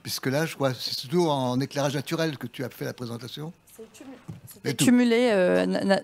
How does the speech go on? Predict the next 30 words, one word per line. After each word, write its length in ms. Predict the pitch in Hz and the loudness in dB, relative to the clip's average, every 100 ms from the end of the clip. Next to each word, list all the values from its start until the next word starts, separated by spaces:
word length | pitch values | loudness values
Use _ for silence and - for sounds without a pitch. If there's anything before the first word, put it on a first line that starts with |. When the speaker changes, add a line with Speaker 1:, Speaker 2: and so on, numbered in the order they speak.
| - | 4
Speaker 2:
artificiel, 720 | 202 196 - 208 214 - 233 | 2 2 -2 -4 0 4 6
naturel, 320 | 220 - 196 | 4 2 2
Speaker 1:
Alors, 140 | 220 202 | 4 4
Speaker 2:
et 40 | |
même 140 | 202 | 2
les 100 | 208 | 0
supports 360 | 196 - - 208 | -2 0 4 4
de 80 | 196 | 2
communication 600 | 196 190 190 - 151 165 | -2 0 0 2 4 4
Speaker 1:
dans 80 | 175 | 6
Speaker 2:
qui 60 | |
étaient 140 | 175 160 | 4 4
Speaker 1:
les, 60 | |
Speaker 2:
pris 100 | 156 | 2
en 40 | 147 | 0
compte. 140 | - | 0
Speaker 1:
dans 80 | 143 | 2
la 160 | 151 151 | 4 6
nouvelle 380 | 185 214 190 160 | 4 4 2 2
norme, 280 | 196 185 | 2 2
justement, 680 | 131 120 156 143 151 143 127 127 | -2 -2 0 4 4 4 0 -8
euh, 120 | 117 | -10
qu'on 140 | - | -6
va 80 | 120 | -4
sortir, 500 | 120 131 - 208 208 | -4 -4 0 0 0
qui 80 | - | -2
est 40 | |
une 100 | 113 | 0
norme 420 | 113 117 113 107 104 _ | 2 0 -2 -4 -10 _
européenne, 640 | 120 127 123 151 151 143 | -6 -4 -4 -2 0 -2